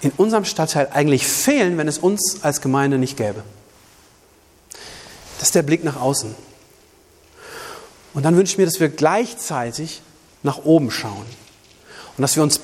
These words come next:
betend fragen, Herr, wozu hast du uns hierher gesetzt, genau hierher? Was ist deine Mission für uns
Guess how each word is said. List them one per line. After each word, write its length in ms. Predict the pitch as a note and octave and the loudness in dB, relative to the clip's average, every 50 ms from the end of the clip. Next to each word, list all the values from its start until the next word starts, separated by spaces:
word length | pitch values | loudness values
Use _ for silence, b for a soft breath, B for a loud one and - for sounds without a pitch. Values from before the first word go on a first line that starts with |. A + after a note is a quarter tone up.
| - - - - | -6 -20 -8 0
betend 640 | - E3+ F3+ F#3+ - - A#3 A#3 A3+ A3+ - - - - - | 2 4 4 4 2 0 -2 -2 -2 -2 -4 -6 -10 -12 -12
fragen, 560 | - - - - E3+ F3 F3 E3 D#3+ E3 F3+ F3 - | -8 -6 0 2 2 2 2 0 -2 -4 -6 -8 -8
Herr, 360 | - F#3+ G3 G3 F#3 F#3 F#3+ B B B B B | -2 0 0 0 0 -2 -6 B B B B B
wozu 400 | C#3+ D#3 G#3 G#3 - G#3 D3+ C3 | 0 0 0 0 0 -4 -2 0
hast 300 | F3 F3 - - - - | 0 -2 -2 -2 -2 -2
du 120 | F#3 G3+ F#3+ | -2 0 2
uns 300 | - F3 F3 F3 - - | 2 2 2 2 0 -2
hierher 540 | - - - F#3+ A3 A#3 F3 D3+ F3+ F3+ F3 | -2 0 2 4 4 4 4 2 2 0 0
gesetzt, 340 | D3+ B2+ A#2+ C3 - - | 0 0 0 0 0 0
genau 300 | - D3+ D3+ E3 F3+ G3 | 0 2 4 4 4 4
hierher? 400 | F3 E3+ F#3 E3+ C#3 C#3 B2 - - - - - - - - - _ _ _ _ _ B B B B B B B B B B B B B B B B - | 4 2 2 0 0 0 -4 -6 -8 -12 -18 -20 -20 -20 -20 -20 _ _ _ _ _ B B B B B B B B B B B B B B B B 0
Was 220 | D3+ F3 - - | 0 0 0 0
ist 360 | G3+ G3+ G3+ G3 - - - - - - - - - | 0 0 0 0 0 -6 -8 -12 -20 -20 -20 -18 -12
deine 420 | C3+ B2 A#2+ D#3+ D#3 F#3+ A3+ B3 A#3 | -8 0 0 2 2 2 0 0 -2
Mission 440 | G#3+ G#3 - - - G3+ G3 G3 | -2 -2 -4 -2 2 2 2 2
für 180 | F#3 - - F#3+ | 2 4 2 2
uns 500 | F#3+ G3 G3 D#3 B2+ B2+ - - - | 4 4 2 2 2 -2 -2 -4 -6